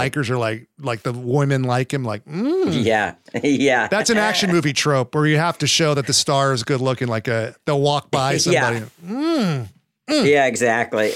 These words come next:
Speaker 2: <laughs> They pull those reaction shots from any other movie. They
Speaker 1: Yeah.
Speaker 2: put them in there.
Speaker 1: Uh, but yeah, that's, so, you know, it's what's possible if you're, you know, if you got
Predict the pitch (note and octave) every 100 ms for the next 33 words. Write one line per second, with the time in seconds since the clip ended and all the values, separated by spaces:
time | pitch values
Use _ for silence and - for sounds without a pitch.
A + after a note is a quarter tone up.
0 | A2+ - C3+ - C#3+ - - - F3 D#3+
1 | D3 C3 C3 A#2+ A#2+ - A#2 A#2+ A2 -
2 | A2+ A2 A2 G#2+ G2+ G#2 G#2 G2+ G#2 G#2
3 | - G#2+ F#2+ F#3+ C3+ G2+ - A2 G2+ G2+
4 | G2+ G2 F#2+ - _ _ _ _ - D3+
5 | D3 C3+ C3 - C3+ D#3 D3+ D#3+ C#3+ C3+
6 | D#3 - - - - C4 B3 G#3 A3 F#3+
7 | F#3+ F3+ F3 F#3+ - E3 F3+ F3+ D#3 B2+
8 | A#2+ C3 B2+ B2 A#2 C3+ A#2 A2 A#2+ -
9 | _ _ _ _ _ C#3 - - B2 B2